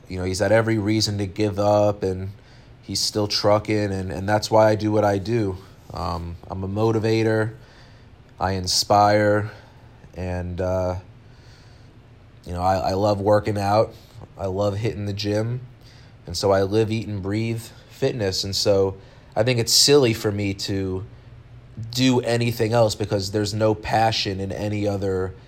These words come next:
avenue. There's no will or want. Everything that I want is right here,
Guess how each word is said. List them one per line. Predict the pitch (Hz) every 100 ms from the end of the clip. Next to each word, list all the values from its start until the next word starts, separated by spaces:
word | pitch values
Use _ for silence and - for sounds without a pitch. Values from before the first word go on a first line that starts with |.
| - - -
avenue. | 101 110 101 98 90 90
There's | 87 98 98
no | 104 107
will | 104 113 117 113
or | 98
want. | 98 101 107 95 87
Everything | - 98 104 110 101
that | 98
I | 95
want | 98 104 104 98
is | -
right | 95 95 92
here, | - 123 117 90 107